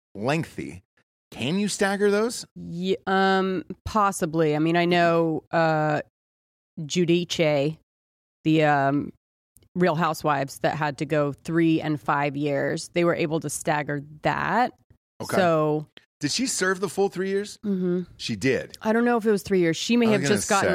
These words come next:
Speaker 1: say.
Speaker 2: she just got, I think he got three years, she got eighteen months.
Speaker 1: Ah,
Speaker 2: So,
Speaker 1: okay.
Speaker 2: like,
Speaker 1: Okay.
Speaker 2: he did his first, then
Speaker 1: Sure. Sure, sure, sure.
Speaker 2: I think.
Speaker 1: Yeah, uh, and,
Speaker 2: Either,
Speaker 1: and
Speaker 2: either
Speaker 1: we
Speaker 2: way.
Speaker 1: knew they were getting divorced as soon as that was over.
Speaker 2: Right.
Speaker 1: But, uh,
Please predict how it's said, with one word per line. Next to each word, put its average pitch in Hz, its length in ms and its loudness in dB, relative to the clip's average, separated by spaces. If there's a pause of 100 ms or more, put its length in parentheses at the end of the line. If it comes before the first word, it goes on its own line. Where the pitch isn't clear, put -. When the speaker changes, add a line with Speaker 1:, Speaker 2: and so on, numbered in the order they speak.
(140)
Speaker 1:
say. - 120 -16
Speaker 2:
she 254 200 -2
just 247 160 -2
got, 214 240 0 (180)
I 196 60 0
think 226 200 0
he 240 180 0
got 226 220 2
three 220 220 0
years, 202 200 4
she - 180 -6
got 170 180 0
eighteen 151 300 -4
months. - 380 -12 (180)
Speaker 1:
Ah, 82 240 -8 (140)
Speaker 2:
So, 185 120 2
Speaker 1:
okay. 175 60 4
Speaker 2:
like, 156 360 0
Speaker 1:
Okay. 101 220 -10
Speaker 2:
he 202 200 0
did 175 180 2
his 165 220 0
first, - 680 -2 (340)
then 147 460 0 (220)
Speaker 1:
Sure. 78 240 -14 (1200)
Sure, 101 240 -4
sure, 90 200 -4
sure. 80 220 -10 (300)
Speaker 2:
I 156 60 -6
think. - 320 -8
Speaker 1:
Yeah, 113 260 2
uh, 123 220 -2
and, 262 60 0
Speaker 2:
Either, 247 240 2
Speaker 1:
and 143 220 0
Speaker 2:
either 226 380 0
Speaker 1:
we 160 80 0
Speaker 2:
way. 160 180 4
Speaker 1:
knew 139 120 2
they 117 140 0
were 104 100 0
getting 98 240 -4
divorced 80 420 -10
as - 60 -10
soon 87 180 -10
as 78 100 -10
that 85 120 -6
was 170 160 -4
over. 175 100 0
Speaker 2:
Right. 156 380 0
Speaker 1:
But, 85 380 -6
uh, 87 340 2